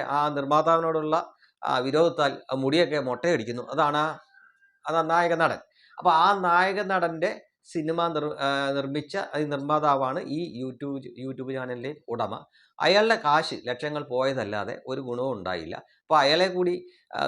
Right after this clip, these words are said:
സോപ്പിട്ട് അയാളെ കുപ്പിയിലിറക്കി അയാളെയും പെരുവഴിയിലാക്കിയിട്ട് പിന്നെയും തിരിച്ച് വിഷ്വൽ മീഡിയയിൽ കയറിയ ടീമുകളാണ് ഈ രണ്ടെണ്ണം. അപ്പോൾ സന്തോഷ് പണ്ഡിറ്റ് പറഞ്ഞത് അവിടെയാണ് കറക്റ്റ് ആയത്. ഈ പ്ലാറ്റ്ഫോം ഇല്ലെങ്കിൽ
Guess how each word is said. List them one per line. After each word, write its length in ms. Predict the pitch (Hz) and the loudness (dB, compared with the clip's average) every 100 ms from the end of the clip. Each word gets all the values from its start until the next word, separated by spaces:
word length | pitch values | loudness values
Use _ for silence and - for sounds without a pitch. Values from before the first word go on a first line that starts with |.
| 131 | 0
സോപ്പിട്ട് 340 | 139 131 139 127 | -2 -2 0 2
അയാളെ 160 | 127 | 0
കുപ്പിയിലിറക്കി 600 | 127 120 139 135 117 120 123 | -2 -6 -4 -2 -2 -2 -2
അയാളെയും 300 | 123 151 156 | 0 0 -2
പെരുവഴിയിലാക്കിയിട്ട് 800 | 135 123 131 127 113 110 104 - 117 - | -4 -4 -2 -2 -4 -6 -8 -10 -14 -12
പിന്നെയും 320 | 127 143 160 147 | -8 -6 -4 -6
തിരിച്ച് 240 | 135 131 123 | -8 -10 -10
വിഷ്വൽ 220 | 139 139 | -8 -8
മീഡിയയിൽ 240 | 143 139 139 | -4 -6 -4
കയറിയ 280 | 120 113 120 107 | -6 -4 -4 -6
ടീമുകളാണ് 440 | 120 123 107 101 | -8 -6 -4 -6
ഈ 100 | 98 90 | -8 -10
രണ്ടെണ്ണം. 420 | 98 117 82 110 _ _ _ 120 | -8 -8 -8 -12 _ _ _ -6
അപ്പോൾ 160 | 131 139 131 | -6 -2 -2
സന്തോഷ് 320 | 123 160 - | 0 -2 -2
പണ്ഡിറ്റ് 260 | 156 151 135 | -6 -6 -4
പറഞ്ഞത് 260 | 123 123 123 | -4 -2 -2
അവിടെയാണ് 480 | 120 143 127 110 113 - _ - | -2 -2 -4 -6 -10 -14 _ -10
കറക്റ്റ് 300 | 107 120 127 | -8 -6 -6
ആയത്. 280 | 95 87 - - _ _ - | -6 -6 -10 -14 _ _ -10
ഈ 100 | 135 | -8
പ്ലാറ്റ്ഫോം 580 | 147 127 123 131 165 160 | -4 0 2 0 -2 -2
ഇല്ലെങ്കിൽ 360 | 110 117 110 | -2 -4 -6